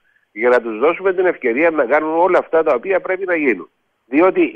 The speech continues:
εάν δεν γίνουν, ε, τότε πολύ σωστά λέτε,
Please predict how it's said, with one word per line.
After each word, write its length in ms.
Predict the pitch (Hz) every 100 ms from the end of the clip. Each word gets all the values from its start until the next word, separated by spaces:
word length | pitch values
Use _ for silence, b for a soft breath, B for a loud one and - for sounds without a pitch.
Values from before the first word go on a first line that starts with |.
| 123
εάν 260 | 151 202 196
δεν 220 | 160 202 180
γίνουν, 520 | 139 143 143 - 196 _ _ _ _ _ _ _ -
ε, 120 | 202 -
τότε 300 | - 233 233
πολύ 380 | 226 202 208 233
σωστά 380 | 196 175 233 214
λέτε, 500 | 220 214 190 208